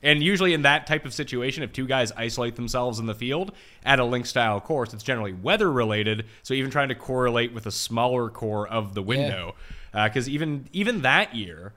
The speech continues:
Speaker 1: when it was Stenson and Phil, the other guys behind them on the leaderboard were, like, J B Holmes, Charles Schwartzel. They were all within, like, half an hour of the same tee times.
Speaker 2: Yeah.
Speaker 1: They got the good pocket. No
Speaker 2: And
Speaker 1: one knew, no one knew it was coming.
Speaker 2: Right.
Speaker 1: But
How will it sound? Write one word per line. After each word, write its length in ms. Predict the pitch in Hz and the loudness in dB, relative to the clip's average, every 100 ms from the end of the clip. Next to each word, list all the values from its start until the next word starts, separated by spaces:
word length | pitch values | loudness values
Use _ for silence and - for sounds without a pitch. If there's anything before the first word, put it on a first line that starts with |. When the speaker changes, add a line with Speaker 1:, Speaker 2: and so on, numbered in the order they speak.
| - _ - | -20 _ -12
Speaker 1:
when 520 | 110 123 123 123 120 | -2 2 4 4 2
it 200 | 120 120 | 0 -2
was 180 | 120 110 | -2 -2
Stenson 420 | - 131 123 120 | -2 -2 -2 -4
and 120 | 104 | -4
Phil, 200 | 92 147 | -2 -2
the 120 | 104 107 | 0 -2
other 160 | 180 | -2
guys 220 | 226 220 | 0 0
behind 260 | 190 175 175 | 2 2 2
them 80 | 175 | 0
on 80 | 170 | -2
the 80 | |
leaderboard 340 | 156 147 147 151 | -2 -2 -2 -2
were, 80 | 139 | -2
like, 160 | 101 | -2
J 180 | 101 117 | 0 -2
B 120 | 147 | 0
Holmes, 480 | 143 139 135 139 131 | -2 0 0 -2 -6
Charles 360 | - 110 131 160 | -4 -2 -2 -4
Schwartzel. 600 | - 123 127 147 143 - - | -4 -4 -2 -2 -2 -4 -2
They 60 | 139 | 2
were 140 | 180 | 6
all 180 | 160 175 | 6 4
within, 260 | 165 160 | 2 0
like, 260 | 156 135 123 | 2 2 2
half 260 | 123 123 127 | 4 2 2
an 80 | |
hour 320 | 120 117 95 90 | 2 2 0 -6
of 140 | 101 | -10
the 40 | |
same 220 | 101 120 104 | -6 -4 -4
tee 160 | 113 | -6
times. 460 | 104 71 - - - - - - | -8 -12 -14 -14 -14 -20 -16 -6
Speaker 2:
Yeah. 200 | 151 104 | -4 -2
Speaker 1:
They 100 | 135 | 0
got 240 | 135 143 - | 6 6 6
the 60 | |
good 260 | 131 131 120 | 2 0 0
pocket. 380 | 139 127 101 90 | 2 2 0 2
No 120 | 127 | 8
Speaker 2:
And 40 | 185 | 8
Speaker 1:
one 80 | 175 | 8
knew, 140 | 165 131 | 4 6
no 140 | 165 | 6
one 160 | 202 202 | 8 8
knew 160 | 202 | 8
it 80 | 208 | 6
was 100 | 196 | 2
coming. 300 | 175 131 185 - - - - | 0 0 0 -8 -18 -20 -8
Speaker 2:
Right. 200 | 165 113 | -4 2
Speaker 1:
But 260 | 151 147 | 4 2